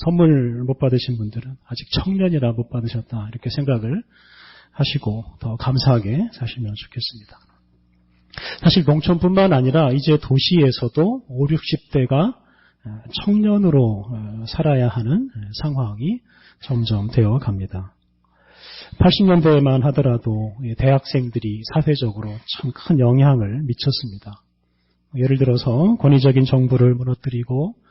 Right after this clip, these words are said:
어, 대통령 직선제 헌법을 만드는 일에, 어, 이십 대 초반의 청년들이 아주 큰 역할을 했습니다. 그런데 요즘은 젊은이들이 이 사회적으로 왕성한 활동을 하기까지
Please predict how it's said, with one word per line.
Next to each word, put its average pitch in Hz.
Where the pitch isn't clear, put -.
어, 117
대통령 131
직선제 131
헌법을 131
만드는 123
일에, 156
어, 113
이십 147
대 110
초반의 127
청년들이 135
아주 143
큰 170
역할을 113
했습니다. -
그런데 160
요즘은 160
젊은이들이 151
이 131
사회적으로 151
왕성한 143
활동을 151
하기까지 156